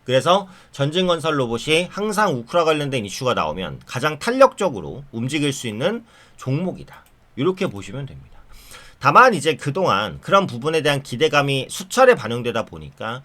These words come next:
재건 이슈가 있을 때 급등했다가 좀 밀렸다가, 급등했다가 밀렸다가, 요런 형태를 꾸준하게 반복을 했어요. 뭐가요? 네, 전진건설 로봇이 그런 움직임을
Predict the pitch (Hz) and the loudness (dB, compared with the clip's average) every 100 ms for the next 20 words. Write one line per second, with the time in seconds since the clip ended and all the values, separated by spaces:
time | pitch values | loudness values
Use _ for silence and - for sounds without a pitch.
0 | - - - 156 180 226 175 185 165 135 | -18 -20 -2 2 6 4 2 2 2 2
1 | 151 147 139 135 - 156 143 127 127 143 | -4 -4 -6 -6 -4 -4 -2 -2 0 0
2 | 139 101 101 95 73 73 - 143 180 165 | -4 -4 -4 -4 -8 -10 -8 -2 -2 0
3 | 165 170 127 92 - 71 69 69 - - | 0 0 0 -4 -8 -12 -14 -16 -20 -20
4 | - 147 190 262 240 175 - 82 104 85 | -4 4 8 10 8 0 -4 -6 -6 -6
5 | 139 - 226 233 220 196 185 - - 131 | -10 -6 0 2 4 4 2 -2 -4 -2
6 | 180 262 196 113 - 71 67 67 67 - | 2 2 2 -4 -8 -14 -14 -14 -18 -20
7 | _ _ _ _ _ - 98 104 82 135 | _ _ _ _ _ -8 -4 -2 -2 -6
8 | - - 71 - - 135 170 208 214 185 | -16 -20 -20 -20 -6 -2 -2 -2 2 2
9 | 165 170 147 101 113 131 175 208 - - | 4 2 0 -2 -4 -2 -2 -2 -10 -20
10 | - - 135 160 196 113 113 120 110 82 | -20 -6 2 4 4 -2 -6 -4 -6 -6
11 | 67 87 | -10 -14